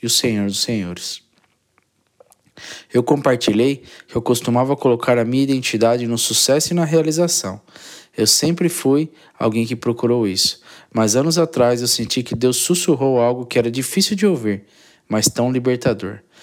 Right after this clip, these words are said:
"Seu nome vai desaparecer um dia, mas o meu nunca vai."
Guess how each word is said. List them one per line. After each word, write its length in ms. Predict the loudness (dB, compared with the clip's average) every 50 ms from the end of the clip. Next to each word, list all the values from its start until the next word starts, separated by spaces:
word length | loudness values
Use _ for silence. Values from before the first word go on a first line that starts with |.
| -20 -20 -20 -18 _
"Seu 220 | -4 -2 0 2 2
nome 260 | 2 2 2 0 0
vai 200 | 2 2 2 2
desaparecer 720 | 2 2 0 0 0 0 0 2 2 2 2 2 2 2 2
um 100 | 0 0
dia, 320 | -2 0 0 0 0 -2 -6 -14 -20 -20 _ _ _
mas 200 | -4 -2 -2 0
o 60 | 0 0
meu 300 | 0 2 2 2 0 0
nunca 340 | -2 -4 -4 -2 -2 -2
vai." 340 | -2 -2 -2 -4 -6 -6 -8